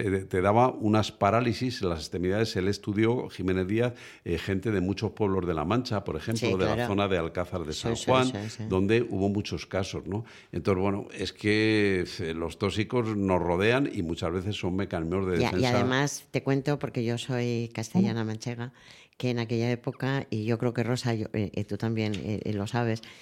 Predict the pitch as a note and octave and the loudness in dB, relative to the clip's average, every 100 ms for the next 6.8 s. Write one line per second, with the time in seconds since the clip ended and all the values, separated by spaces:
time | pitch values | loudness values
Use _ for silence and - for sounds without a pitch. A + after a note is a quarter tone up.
0 | - - _ - C#3 C#3+ - A#2 G#2 A2 | -20 -20 _ 2 2 2 0 -2 -2 -4
1 | A2+ A#2 A#2 A2+ A2+ - A2+ A2+ A#2 A2+ | -2 -2 -2 -6 -10 -6 -4 -2 -4 -6
2 | A#2+ A#2 A#2 B2+ B2 - D3 - _ _ | -8 -8 -6 -6 -6 -10 -10 -18 _ _
3 | _ _ B2+ A2+ A#2 A2+ A#2 C3+ B2 - | _ _ -4 0 0 0 -2 0 -2 -4
4 | A2 - G#2 G2+ F#2+ G2 F#2+ G2 F2+ F2+ | -8 -6 -6 -4 -4 -4 -2 -4 -6 -8
5 | - C2+ - F#2 E2+ A2+ F#2 - G2 - | -8 -10 -10 -10 -6 -6 -6 -10 -12 -12
6 | G2 F#2 F#2+ G#2 F#2+ F#2+ G#2 G#2+ | -10 -8 -6 -6 -8 -6 -4 -4